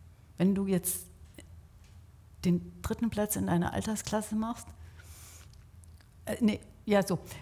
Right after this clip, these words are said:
wenn du den zwei neunzehn a abschaffen willst, man hört ja manchmal so Aberglauben, ne? Ähm, und wenn du das jetzt schaffst, aufs Treppchen zu kommen, die hatten nachher keine Altersklassenwerte, ich kam nicht aufs Treppchen, aber ich hab den dritten Platz gemacht,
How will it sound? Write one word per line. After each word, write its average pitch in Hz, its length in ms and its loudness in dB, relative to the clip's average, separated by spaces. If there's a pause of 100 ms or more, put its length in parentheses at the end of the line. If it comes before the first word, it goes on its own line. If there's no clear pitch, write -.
(1120)
wenn 202 160 8
du 226 100 -2
den 190 160 2
zwei 185 160 0
neunzehn 180 380 2
a 214 120 -2
abschaffen 180 540 0
willst, 214 240 0 (520)
man 175 160 8
hört 214 180 4
ja 214 60 6
manchmal 147 280 4
so 160 260 -2
Aberglauben, 160 640 4
ne? 214 180 2 (720)
Ähm, 185 180 4 (260)
und 190 240 2 (340)
wenn 185 180 6
du 220 80 -2
das 208 180 2
jetzt 185 140 0
schaffst, - 280 0
aufs - 140 -2
Treppchen 202 360 6
zu 185 120 -2
kommen, 180 200 4
die 165 100 8
hatten 170 140 6
nachher 165 200 6
keine 165 260 2
Altersklassenwerte, 165 760 0
ich 156 100 0
kam 175 160 4
nicht 170 140 2
aufs - 140 -6
Treppchen, 175 280 0
aber 160 120 4
ich 156 120 4
hab 165 120 4
den 180 120 2
dritten 170 260 -2
Platz 180 260 -2
gemacht, 196 260 0